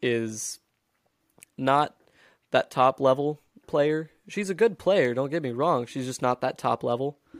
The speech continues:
So I feel like Prodigy might be looking into Page just because they, they're pretty solid on the M P O side.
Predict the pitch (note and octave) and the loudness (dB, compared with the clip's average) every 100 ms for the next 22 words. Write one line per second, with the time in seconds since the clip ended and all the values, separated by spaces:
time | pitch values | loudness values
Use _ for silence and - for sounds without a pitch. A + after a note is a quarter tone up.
0 | - - - - _ _ _ _ _ _ | -20 -20 -20 -20 _ _ _ _ _ _
1 | _ - C3+ B2 D3 C3+ A#2 - B2 B2+ | _ 2 4 4 4 4 2 2 4 2
2 | B2 B2 A#2+ A#2+ B2+ B2 B2 B2+ A#2+ A#2 | 0 -4 -4 -6 -6 -4 -4 -6 -6 -6
3 | C3 A#2+ A#2+ A#2 - - C#3+ - B2 A#2+ | -4 -2 -4 -8 -12 -12 -12 -8 -6 -6
4 | A2+ - _ _ _ _ _ - C3 B2+ | -8 -14 _ _ _ _ _ -8 0 2
5 | B2+ B2 A#2+ - _ - _ _ _ _ | 2 0 -4 -8 _ -20 _ _ _ _
6 | _ C#3+ C#3 C3 E3+ D#3+ - C#3 C3 C3 | _ 2 2 2 -2 -4 2 6 6 4
7 | A#2+ A#2 - C3+ C#3 - C#3+ D3+ F3 | 0 -4 -2 -2 0 -2 -4 -4 -8